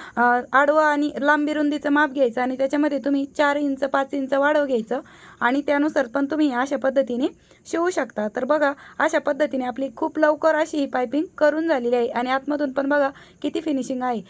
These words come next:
आता कडेकडेने आपण हँडलसाठी मी इथे जो आपण लेस काढून घेतली होती बघा सुरुवातीला ह्याच ब्लाऊज पीसची, तर तीच मी डबल फोल्ड करून घेत आहे, म्हणजे आपल्याला हँडल तयार करायचे आहे त्यासाठी. आणि बघा इथपर्यंत मी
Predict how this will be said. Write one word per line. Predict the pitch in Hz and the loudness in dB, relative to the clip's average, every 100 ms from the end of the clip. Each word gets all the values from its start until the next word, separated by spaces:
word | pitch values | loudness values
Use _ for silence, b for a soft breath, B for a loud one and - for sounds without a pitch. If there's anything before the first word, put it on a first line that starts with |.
| B - | B -2
आता | 262 294 | 0 2
कडेकडेने | 320 330 320 302 294 | 2 2 0 2 0
आपण | 277 294 | 0 -2
हँडलसाठी | 277 262 285 311 269 262 | -2 0 2 2 2 2
मी | 277 | 0
इथे | 302 277 | -2 0
जो | 254 | 0
आपण | 247 269 269 B B | 0 -4 -6 B B
लेस | 294 311 - | 2 2 2
काढून | 330 339 | 0 2
घेतली | 311 233 277 | -2 -2 -4
होती | 262 | 0
बघा | 285 285 | 2 0
सुरुवातीला | 285 262 247 240 247 - b b | -2 0 0 0 -2 -2 b b
ह्याच | 254 269 | 0 2
ब्लाऊज | 269 277 277 | 2 2 2
पीसची, | 277 - 294 269 | -6 -6 -4 -2
तर | 233 | -2
तीच | 330 339 | -4 -2
मी | 320 | 0
डबल | 302 294 302 | 2 2 2
फोल्ड | 285 240 | 0 0
करून | 247 269 285 | 0 0 0
घेत | 247 233 | 0 0
आहे, | 226 233 B B - | -2 -4 B B -6
म्हणजे | 254 269 | 0 0
आपल्याला | 285 285 | 2 0
हँडल | 269 254 262 277 | 0 -2 -2 0
तयार | 285 277 | 0 0
करायचे | 277 269 277 | 2 0 2
आहे | 277 247 B B - | 0 0 B B -2
त्यासाठी. | 285 302 240 269 370 B B | 0 0 -4 -6 -8 B B
आणि | 240 269 | -6 0
बघा | 311 294 | 2 2
इथपर्यंत | 277 - 285 285 285 | 0 0 0 2 0
मी | 294 | 0